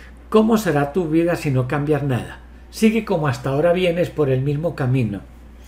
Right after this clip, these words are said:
por el camino de la tristeza, de la angustia,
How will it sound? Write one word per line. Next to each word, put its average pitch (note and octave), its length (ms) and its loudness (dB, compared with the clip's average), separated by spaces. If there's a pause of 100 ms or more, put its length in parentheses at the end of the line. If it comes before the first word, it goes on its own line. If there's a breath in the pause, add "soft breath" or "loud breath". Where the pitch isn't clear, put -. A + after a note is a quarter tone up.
(340 loud breath)
por D#3+ 120 2
el D#3 140 0
camino D#3+ 380 0
de D#3 60 2
la C3 180 0
tristeza, A#2+ 640 -4 (840 loud breath)
de D#3+ 120 4
la D3+ 140 6
angustia, B2+ 640 -4